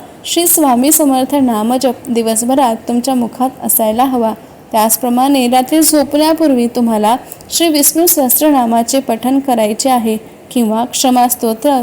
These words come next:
तुम्हाला रात्री झोपण्यापूर्वी वाचायचे आहे, कारण तुमच्या हातून ज्याही काही चुका होतील त्या सर्व चुकांची माफी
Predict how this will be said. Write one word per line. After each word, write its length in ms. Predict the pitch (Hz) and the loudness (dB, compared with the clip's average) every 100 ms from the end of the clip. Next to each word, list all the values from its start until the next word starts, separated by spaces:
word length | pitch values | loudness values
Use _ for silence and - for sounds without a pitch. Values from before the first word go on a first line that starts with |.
| 240 | 0
तुम्हाला 340 | 254 277 302 | 0 2 2
रात्री 400 | 294 233 226 233 269 - - - | 2 0 0 -2 -4 -10 -8 0
झोपण्यापूर्वी 720 | 285 277 285 320 302 262 269 | 0 2 0 2 2 2 2
वाचायचे 560 | 254 220 220 214 - 254 | 2 2 0 -2 -2 0
आहे, 240 | 226 220 220 - - | 0 -2 -6 -14 -2
कारण 240 | 247 254 269 | 0 2 2
तुमच्या 400 | 277 277 294 320 | 2 2 4 2
हातून 440 | 311 269 262 262 | 2 2 0 2
ज्याही 360 | 254 269 269 339 | 2 0 0 0
काही 240 | 311 285 | 2 2
चुका 320 | 285 269 254 240 | 0 -2 0 0
होतील 460 | 240 214 220 233 - - - | 0 -2 -2 -4 -6 -14 -4
त्या 140 | 269 277 | 0 2
सर्व 360 | - 311 330 | 2 2 2
चुकांची 540 | 330 311 311 262 262 269 | 2 0 0 -2 0 -2
माफी 420 | 240 226 220 | 0 -2 -2